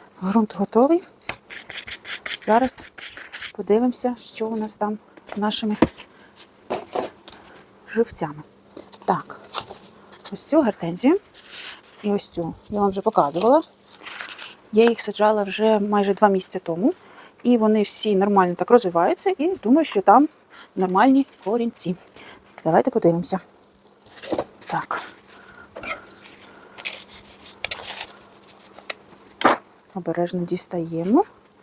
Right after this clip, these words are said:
І дивимося, дивіться, які тут корінці.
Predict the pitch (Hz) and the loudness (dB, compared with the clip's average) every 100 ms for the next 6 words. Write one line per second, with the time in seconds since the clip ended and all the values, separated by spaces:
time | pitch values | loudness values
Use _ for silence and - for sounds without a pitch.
0 | - - - - - - - - - - | -20 -16 -14 -14 -14 -16 -18 -18 -20 -12
1 | - 269 330 208 190 190 190 - 202 190 | 2 2 2 0 0 0 -2 -4 -6 -6
2 | 190 - 190 233 262 226 220 208 202 - | -6 -4 -2 -2 -2 -6 -6 -8 -6 -10